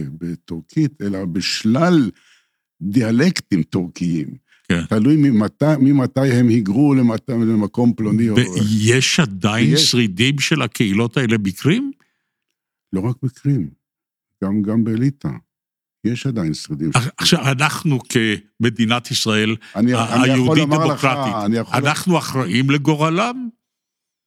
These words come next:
Speaker 1: לא. אנחנו אחראים לאותם קראים שגרים ב-, ב-, בקרים, וזה קיים רק בקרים, כי בכל המקומות האחרים כן קיבלו את האידיאולוגיה הזאת.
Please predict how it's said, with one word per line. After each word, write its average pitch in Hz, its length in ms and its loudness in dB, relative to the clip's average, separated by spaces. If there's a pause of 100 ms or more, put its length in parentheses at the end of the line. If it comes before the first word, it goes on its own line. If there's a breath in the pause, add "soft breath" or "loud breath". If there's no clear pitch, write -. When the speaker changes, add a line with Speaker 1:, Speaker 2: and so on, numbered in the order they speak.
(1700)
Speaker 1:
לא. 101 160 -2 (680)
אנחנו 120 400 -2
אחראים 117 640 -2
לאותם 101 380 -2 (180)
קראים 80 560 -8
שגרים 98 640 -2
ב-, 90 180 -6 (240)
ב-, 80 340 -10
בקרים, 117 560 -6 (320)
וזה 87 220 -4
קיים 85 360 -6
רק 90 220 -8
בקרים, 95 340 -4
כי - 140 -8
בכל 120 260 -4
המקומות 101 320 -2
האחרים 90 300 -4
כן 98 280 -2
קיבלו 117 360 -4
את - 140 -6
האידיאולוגיה 117 800 -4
הזאת. 139 380 -2